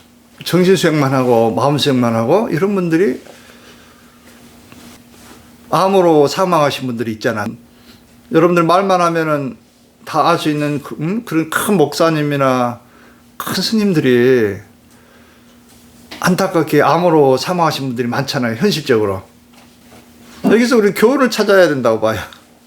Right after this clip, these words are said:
여러분들은 그 병이란 건 뭐예요? 병, 병. 병은 고통이잖아. 그렇죠? 음. 이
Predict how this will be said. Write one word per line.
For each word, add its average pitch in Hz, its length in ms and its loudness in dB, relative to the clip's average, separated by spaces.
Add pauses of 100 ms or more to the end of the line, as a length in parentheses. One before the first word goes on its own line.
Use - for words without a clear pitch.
(1400)
여러분들은 233 540 4
그 202 360 4
병이란 233 540 2
건 151 120 -4
뭐예요? 139 140 0
병, 127 600 -2
병. 117 260 -8 (1120)
병은 240 1300 2
고통이잖아. 120 1000 0 (420)
그렇죠? 180 300 -6 (680)
음. 104 260 -6 (3750)
이 214 560 0